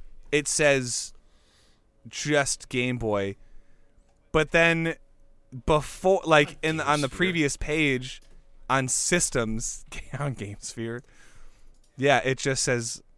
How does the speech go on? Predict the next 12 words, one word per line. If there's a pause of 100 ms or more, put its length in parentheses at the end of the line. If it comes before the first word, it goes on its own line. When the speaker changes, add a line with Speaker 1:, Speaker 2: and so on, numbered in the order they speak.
(300)
Speaker 1:
it
says
all
of
those
systems. (800)
Speaker 2:
Oh,
yeah,
it's
Speaker 1:
Oh,
Speaker 2:
just,
Speaker 1:
man.